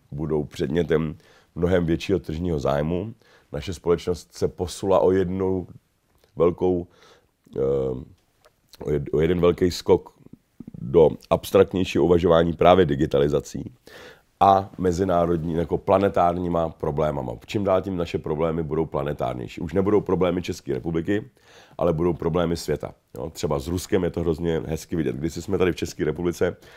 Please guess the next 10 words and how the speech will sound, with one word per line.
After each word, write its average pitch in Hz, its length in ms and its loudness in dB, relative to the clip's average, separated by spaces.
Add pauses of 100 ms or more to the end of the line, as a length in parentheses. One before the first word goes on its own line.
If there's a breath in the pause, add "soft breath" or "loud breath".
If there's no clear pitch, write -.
(160 loud breath)
měli 104 240 4
prostě 78 380 -6 (140)
specifický 90 640 -2
bankovnictví, 76 640 -6
měli 85 180 2
jsme 85 120 -6
tady 80 120 0
specifický 80 580 -8
důchodový 76 360 -6
systém. 73 340 -12